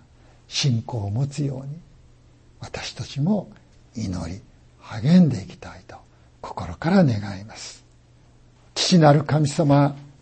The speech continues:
あなたは私たちが救われ、成長し、ついには御国に入ることができるために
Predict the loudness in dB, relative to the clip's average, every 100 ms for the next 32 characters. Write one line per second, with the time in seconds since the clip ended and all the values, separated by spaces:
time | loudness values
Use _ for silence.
0 | _ _ _ _ _ -2 0 2 4 4
1 | 4 4 2 2 2 2 4 4 4 0
2 | 0 4 4 4 0 -6 _ _ _ _
3 | _ _ -10 6 8 8 6 2 2 0
4 | -6 -14 _ _ _ _ _ _ -14 6
5 | 8 10 8 4 4 2 6 8 10 8
6 | 4 6 8 8 6 -2 -4 -4 -4 -4
7 | -2 -4 -6 -8 -6 -6